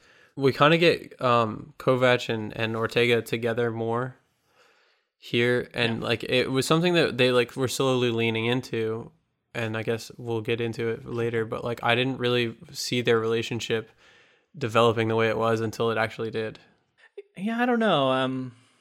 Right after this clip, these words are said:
Speaker 2: there was definitely some hints that there maybe is attraction there, 'cause it, he talks a lot about how his body, like, they've, they've done these studies where, like,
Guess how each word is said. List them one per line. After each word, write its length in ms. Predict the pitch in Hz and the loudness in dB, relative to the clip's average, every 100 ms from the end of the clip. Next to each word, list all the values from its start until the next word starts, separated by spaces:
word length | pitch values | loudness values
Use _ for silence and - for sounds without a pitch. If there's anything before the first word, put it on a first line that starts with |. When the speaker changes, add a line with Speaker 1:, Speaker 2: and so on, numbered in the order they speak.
| _ _ _ _ _ | _ _ _ _ _
Speaker 2:
there 120 | 202 226 | 4 4
was 200 | 247 - | 4 2
definitely 340 | 277 311 254 | 0 0 -2
some 180 | - 139 | -2 -2
hints 560 | 127 131 123 - - - _ _ - | 0 0 -2 -8 -10 -12 _ _ -12
that 400 | 143 123 117 92 | -4 -2 -2 -2
there 180 | 127 120 | -2 -2
maybe 320 | 127 120 120 | -2 -4 -4
is 100 | 113 | -6
attraction 420 | 113 139 123 131 | -4 0 0 0
there, 120 | 123 120 | -4 -4
'cause 160 | 160 | -2
it, 160 | 175 - | -2 -2
he 140 | 190 | -8
talks 340 | - 226 220 180 | 0 0 0 -2
a 60 | |
lot 260 | 160 147 143 | 0 2 0
about 360 | 131 123 117 - | 0 -2 -2 -4
how 540 | 120 117 113 113 113 _ _ _ _ _ _ _ _ _ | -4 -2 -2 -4 -10 _ _ _ _ _ _ _ _ _
his 300 | - 135 120 | -2 -2 0
body, 720 | 117 123 127 120 113 110 107 | 2 6 6 4 -2 -4 -8
like, 200 | 127 127 | -8 -4
they've, 280 | 135 131 - | 0 0 -2
they've 180 | 139 123 | -2 0
done 160 | 127 131 | 0 0
these 200 | 120 - | -2 -4
studies 500 | - 117 113 110 113 | -2 -2 -2 -6 -4
where, 360 | 113 107 107 | -4 -2 -4
like, 380 | 107 104 104 - | -4 -6 -8 -14